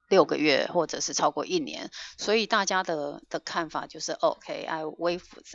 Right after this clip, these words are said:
wait and see”这样子。但是呢，事实上B to B的公司有几个在矽谷比较重要的，应该第一个我觉得新创公司是影响比较大的，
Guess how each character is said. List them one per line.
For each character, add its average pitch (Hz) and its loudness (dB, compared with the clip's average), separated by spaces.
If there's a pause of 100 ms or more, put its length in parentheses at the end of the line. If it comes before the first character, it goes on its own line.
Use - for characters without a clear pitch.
wait 185 2
and 147 -6
see” 165 -2
这 - -8
样 - -6
子。 - -16 (320)
但 240 0
是 247 -2
呢， 190 -6
事 - -2
实 240 -4
上 214 -4
B 247 -6
to 208 -6
B 208 -8
的 180 -2
公 170 -4
司 175 -2
有 151 -2
几 - 0
个 131 -2
在 175 0
矽 175 2
谷 135 -8
比 - -12
较 143 2
重 139 -2
要 135 2
的， 147 -6
应 170 -10
该 156 -4
第 180 -8
一 185 -8
个 160 -2
我 - -6
觉 - -10
得 151 -6
新 185 -2
创 180 -2
公 151 -4
司 147 -4
是 143 -6 (100)
影 156 -8
响 - -4
比 - -16
较 - -4
大 - 0
的， - -10